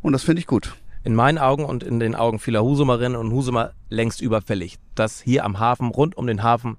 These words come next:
Speaker 2: etwas passiert. Und du darfst es hier in dem Format wahrscheinlich nicht sagen, aber ich möchte mich in dem Zuge auch bei André Kardell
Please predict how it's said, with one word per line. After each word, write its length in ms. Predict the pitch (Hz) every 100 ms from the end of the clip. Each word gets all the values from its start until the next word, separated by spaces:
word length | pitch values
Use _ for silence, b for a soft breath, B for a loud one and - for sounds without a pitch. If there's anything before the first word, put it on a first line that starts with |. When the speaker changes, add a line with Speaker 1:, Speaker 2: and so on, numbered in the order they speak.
| - -
Speaker 2:
etwas 300 | 110 113 104
passiert. 400 | 104 - 107 - - B B B -
Und 340 | 110 107 101 - - -
du 100 | -
darfst 240 | 117 117 -
es 100 | 110
hier 140 | 131
in 60 | 110
dem 120 | 110
Format 280 | 117 107 107
wahrscheinlich 260 | 104 107
nicht 120 | 101 101
sagen, 260 | 127 131
aber 160 | 107 110
ich 80 | 110
möchte 220 | 110 110
mich 100 | 104
in 120 | 101
dem 200 | 101 107
Zuge 260 | - 110 107
auch 200 | 131 131
bei 140 | 123
André 280 | 117 117 113
Kardell 400 | 117 107 101